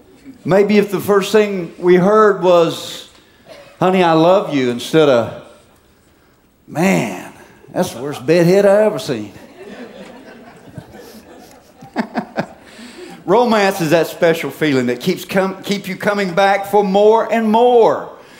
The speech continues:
So many times I've met couples, you know, that have been married a while, and their marriage is stale.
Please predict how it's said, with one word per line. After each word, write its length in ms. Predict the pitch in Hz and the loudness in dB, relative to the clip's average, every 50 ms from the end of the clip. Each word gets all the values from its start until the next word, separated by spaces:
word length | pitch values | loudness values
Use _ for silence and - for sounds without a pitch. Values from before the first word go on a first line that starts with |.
| - - - - | -20 -20 -20 -8
So 160 | - - 254 269 | -2 0 0 2
many 240 | 294 302 285 269 | 2 2 2 2
times 340 | - - 240 226 226 214 214 | 2 2 2 2 2 2 2
I've 180 | 220 202 202 196 | 2 0 0 0
met 300 | 202 220 214 - 208 - | 0 2 2 2 0 0
couples, 420 | - 214 208 208 208 208 180 143 | 0 2 2 2 0 -2 -2 0
you 80 | 185 196 | 0 2
know, 300 | 202 202 208 202 202 - - - - - - - _ - | 2 2 2 0 -2 -8 -14 -16 -20 -20 -20 -20 _ -2
that 140 | - 190 196 | 0 0 2
have 80 | 175 | 2
been 180 | 165 208 202 185 | 2 0 2 2
married 260 | 202 208 214 208 202 | 2 4 4 4 4
a 40 | 190 | 2
while, 340 | 202 214 208 214 220 220 214 | 2 2 4 4 4 4 4
and 240 | 233 226 220 202 | 2 2 2 4
their 120 | 214 208 202 | 2 2 2
marriage 520 | 202 214 214 226 226 226 220 220 220 - | 2 0 2 2 2 2 2 2 0 -4
is 300 | 196 - 180 170 156 - | -4 0 0 0 0 0
stale. 760 | - - - - - 190 180 175 165 139 113 95 85 76 73 | -4 -8 -6 -2 2 2 4 4 4 2 0 -2 -6 -8 -12